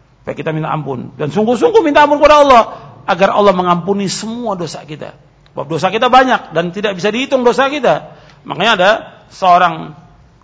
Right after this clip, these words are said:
ulama dari tabi'in mengatakan, kalau seandainya dosa itu berbau, nggak ada orang yang dekat sama kita. Dosa itu berbau, nggak ada yang mau dekat.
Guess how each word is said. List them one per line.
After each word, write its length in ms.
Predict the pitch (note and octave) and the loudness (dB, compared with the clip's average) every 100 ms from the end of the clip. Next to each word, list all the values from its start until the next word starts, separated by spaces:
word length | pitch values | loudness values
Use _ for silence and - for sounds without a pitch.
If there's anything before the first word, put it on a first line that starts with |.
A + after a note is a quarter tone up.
| _ | _
ulama 360 | D#3+ F3+ G3 G3 | -4 0 0 -2
dari 120 | E3 E3 | -4 -2
tabi'in 320 | E3 F#3 F3+ | -2 -2 -4
mengatakan, 440 | F3 E3+ F#3 F#3+ | -4 -4 -4 -2
kalau 160 | F#3+ F#3+ | 0 0
seandainya 680 | G3 F#3 G3 G#3 G#3+ G#3 G3 | 0 -2 -2 -2 -2 -4 -2
dosa 280 | F#3+ F#3+ G3 | -2 -2 -4
itu 160 | F#3+ | -4
berbau, 460 | F#3 F#3+ F3+ F#3 F3 | -4 0 2 2 0
nggak 280 | E3 E3 D#3+ | -4 -2 -2
ada 40 | D3 | -2
orang 240 | E3 D3 | -4 -4
yang 60 | D3 | -10
dekat 160 | D3 D3 | -10 -10
sama 120 | - | -12
kita. 320 | - - A#2 - _ _ _ _ _ - | -12 -12 -14 -18 _ _ _ _ _ -8
Dosa 320 | - E3+ D#3+ | -4 -2 -2
itu 80 | G3 | 0
berbau, 640 | G#3+ A3 A#3+ F#3+ - - | 2 6 8 6 2 -6
nggak 100 | - | -2
ada 100 | - E4+ | 0 0
yang 60 | D#4 | -4
mau 80 | |
dekat. 240 | - - | -10 -14